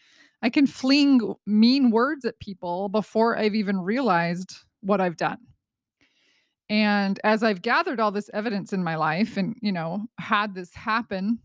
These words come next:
multiple times over, <laughs> over a lifetime.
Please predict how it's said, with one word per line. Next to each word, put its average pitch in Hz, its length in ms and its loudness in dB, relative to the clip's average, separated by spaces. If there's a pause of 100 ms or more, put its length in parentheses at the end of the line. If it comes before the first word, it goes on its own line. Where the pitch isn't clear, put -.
(480)
multiple 196 640 -2
times 190 560 0
over, 170 480 -2 (120)
<laughs> - 100 -14
over 208 280 2
a 240 80 2
lifetime. 196 920 -2